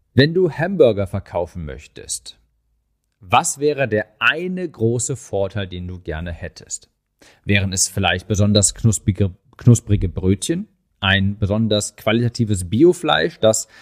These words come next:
modernste Ladenlokal? Ich sag dir, was ich nehmen würde“, sagte er. „Eine hungrige Meute.“ Eine hungrige Meute. Und er sagte nämlich, wenn du einen hungrigen Markt hast,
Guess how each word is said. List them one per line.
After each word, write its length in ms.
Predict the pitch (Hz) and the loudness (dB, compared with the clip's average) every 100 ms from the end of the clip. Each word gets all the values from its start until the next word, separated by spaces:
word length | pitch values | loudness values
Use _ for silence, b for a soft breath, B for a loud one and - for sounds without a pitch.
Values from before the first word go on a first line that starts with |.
| b | b
modernste 600 | 104 107 110 110 127 - | 2 4 6 6 2 0
Ladenlokal? 880 | 95 95 135 175 180 180 156 160 196 _ b b b - | 4 4 4 0 -10 -8 -12 -14 -16 _ b b b -4
Ich 140 | 170 | 0
sag 240 | 175 156 - | 2 2 0
dir, 100 | 156 | -4
was 180 | 151 | -6
ich 220 | - 190 131 | -6 -6 -2
nehmen 200 | 101 87 | -2 -2
würde“, 260 | 82 71 80 | -8 -10 -10
sagte 360 | 80 73 - | -8 -10 -14
er. 220 | - 62 - _ _ _ _ _ _ _ _ _ _ - | -20 -20 -20 _ _ _ _ _ _ _ _ _ _ -4
„Eine 360 | 90 101 95 | 2 2 2
hungrige 560 | 123 139 127 104 98 104 | 4 4 6 4 4 6
Meute.“ 580 | 95 92 90 - - - _ _ _ _ _ - | 6 6 4 0 -12 -18 _ _ _ _ _ 0
Eine 240 | 98 101 | 4 6
hungrige 440 | 98 117 98 92 90 | 8 8 6 2 -2
Meute. 360 | 80 - - _ _ _ _ _ _ b b b b b | -6 -14 -20 _ _ _ _ _ _ b b b b b
Und 100 | 117 | 2
er 100 | 135 | 4
sagte 320 | 143 160 - | 4 2 2
nämlich, 440 | 98 87 110 180 - _ - | -4 -2 -2 -4 -10 _ -2
wenn 140 | 110 | 0
du 60 | 113 | 2
einen 240 | 117 101 | 0 -4
hungrigen 440 | 151 170 127 113 101 | -6 -4 -2 0 2
Markt 380 | 117 214 - | 0 -2 -4
hast, 300 | 95 - - | -4 -4 -8